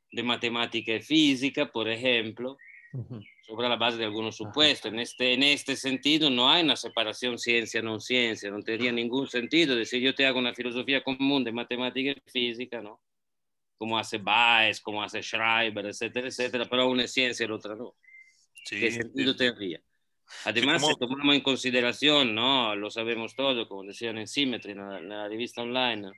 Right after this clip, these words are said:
Speaker 1: Eh, que, que, mm, la evolución en los años noventa de la, de la M-Theory, ¿no? En teoría de las cuerdas,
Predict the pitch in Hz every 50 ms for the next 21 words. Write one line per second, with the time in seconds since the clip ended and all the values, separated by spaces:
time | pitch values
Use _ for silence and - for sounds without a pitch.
0 | - - - _ _ _ _ - - - - - - - 120 120 113 - 123 120
1 | 117 117 110 - - - - - - - 113 117 117 113 107 110 110 110 107 -
2 | - 104 107 107 104 101 101 101 98 _ _ _ _ _ _ - - 117 120 127
3 | 123 127 131 131 131 123 - - 160 180 196 175 160 135 120 - - 135 135 139
4 | 131 127 104 92 127 123 127 147 160 156 147 131 - 117 107 113 110 107 110 104
5 | 101 101 90 - - 117 117 117 123 123 123 - - - 143 139 131 120 110 101
6 | 95 101 101 110 127 156 170 156 - - - - - 101 101 98 104 107 110 117
7 | 117 107 110 113 123 127 - - 147 135 131 135 139 139 139 151 151 143 - _